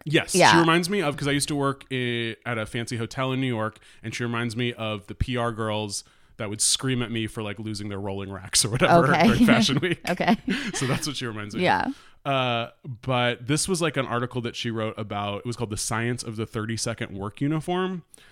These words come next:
Speaker 2: Yeah, I like this too.
Speaker 1: Yeah, and especially the first one was just called The Gym to Office Shuffle.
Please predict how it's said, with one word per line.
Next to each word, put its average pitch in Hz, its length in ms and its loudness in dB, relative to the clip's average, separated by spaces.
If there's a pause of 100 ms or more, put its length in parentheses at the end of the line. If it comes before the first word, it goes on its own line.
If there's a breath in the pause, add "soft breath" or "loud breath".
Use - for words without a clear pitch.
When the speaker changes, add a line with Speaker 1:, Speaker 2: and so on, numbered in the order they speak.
Speaker 2:
Yeah, 180 240 10
I 147 100 10
like 170 240 4
this 165 180 -6
too. 165 280 -6
Speaker 1:
Yeah, 160 320 2 (100)
and 139 200 0
especially 180 480 0
the 135 120 2
first - 480 -4
one 107 480 -2 (140)
was 120 160 -4
just 123 160 -4
called 120 280 -2
The 110 120 -2
Gym 110 380 -4
to 127 140 -6
Office 110 400 -4
Shuffle. 147 600 -6